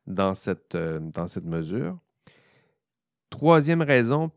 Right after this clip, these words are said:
parce que ces attentes sociales et morales sont légitimes. Donc, c'est pas seulement des attentes sociales et morales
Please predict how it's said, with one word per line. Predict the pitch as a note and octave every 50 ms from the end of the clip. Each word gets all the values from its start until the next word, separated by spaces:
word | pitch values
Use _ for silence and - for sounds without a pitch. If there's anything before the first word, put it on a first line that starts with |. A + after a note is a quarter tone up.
| _ -
parce | - C#3+ D#3 D#3+ - - -
que | - A#2+ G#2+
ces | - - A#2 G#2+ G2 A2
attentes | G#2 G2+ - B2+ B2+ C3+ C3 A#2+
sociales | - - G#2+ F#2+ F#2 - - A2+ A2+ A#2+ B2+ C3 C3 C3 B2 - - - _ _ _ _ -
et | - G#2+ G#2
morales | G#2+ G2+ F#2+ F#2+ G#2 A2+ A#2+ A#2+ B2 A#2+ A2+
sont | - - - G2 F#2+ F#2 F2+ F2
légitimes. | - F#2 G2+ G2+ G#2 G#2 F#2 - G2 F#2 - - - A#2 B2+ F#3+ A3+ A#3 A3 A3+ A3+ - _ _ _ _ _ _ _ _ _ _ _ _ _ _ _ _ _ _ - -
Donc, | E2+ E2 -
c'est | - - -
pas | - B2 C3+
seulement | - - B2+ A2 A2 A#2 C3
des | B2+ A2+ G2+ F#2
attentes | F#2+ F2 - G#2 G#2+ A2 G#2
sociales | - - F#2 - - - A2+ A#2+ A#2+
et | G#2
morales | F#2+ F#2 F2+ F2+ G2 G#2+ A2 A2 G#2+